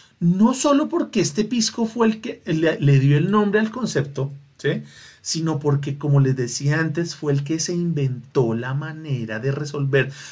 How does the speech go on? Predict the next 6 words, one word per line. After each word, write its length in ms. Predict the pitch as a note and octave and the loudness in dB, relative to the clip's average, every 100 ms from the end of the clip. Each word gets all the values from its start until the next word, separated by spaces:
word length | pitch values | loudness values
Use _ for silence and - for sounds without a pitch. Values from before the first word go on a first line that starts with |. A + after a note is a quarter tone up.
| - | -10
problemas 720 | C#3 D3 D#3+ E3+ C3+ A#2+ C3 - | 0 2 4 4 2 0 -8 -8
a 160 | D3+ C#3+ | -10 -8
punta 480 | E3 D#3+ B2+ C3+ C#3 | -2 0 0 -2 -4
de 160 | C#3+ C#3+ | -6 -2
cálculos 580 | C#3+ - - A#2+ B2+ C#3 | -2 -2 -4 -4 -2 0
matemáticos. 880 | C#3+ D3+ E3+ G#3+ G#3+ - - - | 0 0 4 4 2 -10 -18 -20